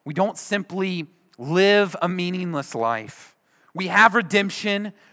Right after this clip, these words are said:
We have an eternal relationship with our Creator if we believe that Jesus is resurrected. Romans chapter ten makes clear we can call on the name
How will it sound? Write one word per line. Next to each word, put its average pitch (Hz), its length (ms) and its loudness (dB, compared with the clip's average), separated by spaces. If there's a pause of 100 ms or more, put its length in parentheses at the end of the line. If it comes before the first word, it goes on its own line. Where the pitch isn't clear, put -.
We 190 120 -4
have 214 100 0
an 208 80 -6
eternal 226 440 0
relationship 190 880 -2 (580)
with 165 200 -2
our 190 120 6
Creator 117 760 -6 (880)
if 185 260 -6
we 185 140 -6
believe 156 720 -6
that 127 180 -6
Jesus 151 680 -10 (260)
is 117 160 -14
resurrected. 117 760 -8 (1500)
Romans 151 280 -6
chapter 147 240 -6
ten 127 300 -10
makes 117 180 -14
clear 123 220 -10
we 117 140 -12
can 131 160 -12
call 170 500 -2
on 156 140 -6
the 151 80 -10
name 147 500 -8